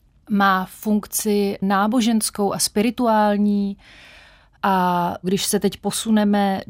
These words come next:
do současnosti a zároveň budoucnosti, tak tetování může být i funkční.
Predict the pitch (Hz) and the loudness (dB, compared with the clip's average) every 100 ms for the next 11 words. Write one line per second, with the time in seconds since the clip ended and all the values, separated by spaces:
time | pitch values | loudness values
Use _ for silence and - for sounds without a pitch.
0 | 170 202 185 165 151 - 156 - 175 165 | -6 0 0 0 -2 -6 -10 -6 -4 -4
1 | - 214 - 233 220 - 247 233 - 196 | -4 -6 -2 -2 -2 -4 -4 -2 0 0
2 | 190 190 190 202 185 165 175 214 - 233 | 2 2 0 0 -2 -4 -6 -6 -4 -4
3 | 220 - 247 247 - - - - - 202 | -4 -6 -8 -8 -16 -20 -20 -20 -2 2
4 | 185 185 - - - - 262 233 240 226 | 2 0 -6 -8 -2 0 0 2 4 4
5 | 214 214 220 202 202 208 196 220 208 208 | 4 2 2 -2 -2 0 0 -2 0 0
6 | 208 - 202 165 _ - 165 160 - - | -2 -2 -2 -2 _ -14 -8 -8 -6 0
7 | 220 240 262 | 2 2 0